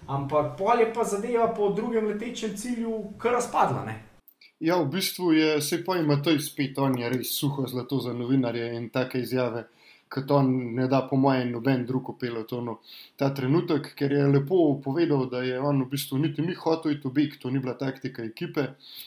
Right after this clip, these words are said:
Speaker 2: hoteli so pač pripravljati teren za Sonija, em, za šprint, ampak je videl, da je bil začetek etape v bistvu zelo, eh,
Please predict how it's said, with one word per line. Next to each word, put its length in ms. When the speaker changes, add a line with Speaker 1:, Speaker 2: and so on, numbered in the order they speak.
Speaker 2:
hoteli 280
so 180
pač 260
pripravljati 500
teren 300
za 120
Sonija, 560
em, 320
za 120
šprint, 560
ampak 380
je 180
videl, 240
da 80
je 80
bil 120
začetek 600
etape 380
v 160
bistvu 340
zelo, 260
eh, 260